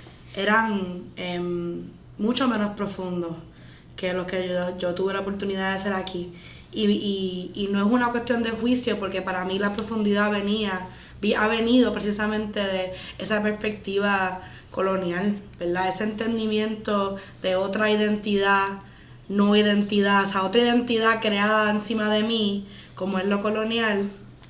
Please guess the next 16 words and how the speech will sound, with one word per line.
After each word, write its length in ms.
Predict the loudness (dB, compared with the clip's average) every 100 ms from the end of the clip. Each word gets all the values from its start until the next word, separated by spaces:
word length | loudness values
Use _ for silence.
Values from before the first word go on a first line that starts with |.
| -18 -18 -8
Y 60 | 0
creo 140 | 4
que 100 | 4
permite 420 | 6 6 6 6
una, 540 | 6 6 6 6 4 0 -10 -18 -20 -8
uno, 180 | 0 2
una, 220 | 2 2
unos 320 | 2 4 4 4
espacios, 480 | 4 6 6 6
unas 200 | 4 2
grietas 280 | 0 0 0
interesantes, 800 | -2 0 0 0 -2 -2 -2 -4 -4 -14 -18 -20 -8
eh, 320 | -2 0 2 0
importantes 760 | 0 0 -2 -2 -2 -2 0 0
y 80 |
valiosas. 600 | 2 4 4 2 0 -2